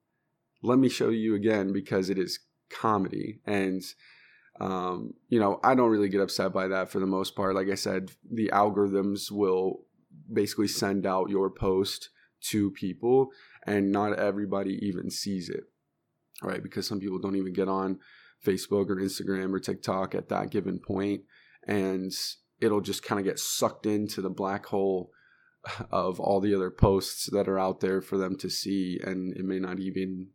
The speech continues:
you know, reach them, right? If they're looking at their phone and they're scrolling through, they might not even see it. So that doesn't bother me at all. But I do think that most people have that issue where they'll, they'll see somebody that,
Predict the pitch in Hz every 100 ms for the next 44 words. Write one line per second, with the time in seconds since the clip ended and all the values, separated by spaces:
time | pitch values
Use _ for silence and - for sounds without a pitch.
0 | _ 110 95 90 101 107 - - - 101
1 | - - 92 92 - 95 92 - - _
2 | 107 101 101 90 92 - 101 98 92 87
3 | - 95 92 87 98 92 92 92 95 92
4 | 90 92 90 - 95 95 104 104 98 -
5 | 123 127 107 95 98 107 101 98 98 95
6 | 95 - 104 98 - 131 131 - 113 117
7 | 95 - _ _ _ _ _ _ _ 110
8 | - 101 110 107 - 113 107 95 95 107
9 | 101 92 - 101 - - - - _ _
10 | _ _ _ _ - 101 101 98 - -
11 | - - - 113 104 98 98 - 110 107
12 | 98 95 - 107 104 101 101 98 98 98
13 | 95